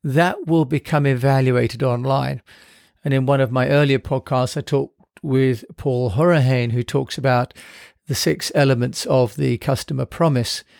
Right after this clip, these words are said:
and really talking about the need to deliver on the promise. So if somebody has actually read and seen a review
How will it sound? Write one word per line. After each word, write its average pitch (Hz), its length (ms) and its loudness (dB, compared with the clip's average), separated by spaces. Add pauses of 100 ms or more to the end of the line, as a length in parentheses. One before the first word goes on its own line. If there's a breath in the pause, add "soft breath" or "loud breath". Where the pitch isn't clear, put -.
(480 soft breath)
and 165 180 0
really 202 200 2
talking 175 300 0
about 151 260 2
the 151 100 0
need 147 240 0
to 147 80 0
deliver 143 540 2
on 135 140 0
the 127 100 -2
promise. 131 520 -2 (640 soft breath)
So 160 240 2
if 127 100 0
somebody 202 560 0
has 151 200 2
actually 143 640 -2 (600)
read 147 500 0 (460)
and 131 180 -6
seen 165 260 0
a 147 100 2
review 135 560 2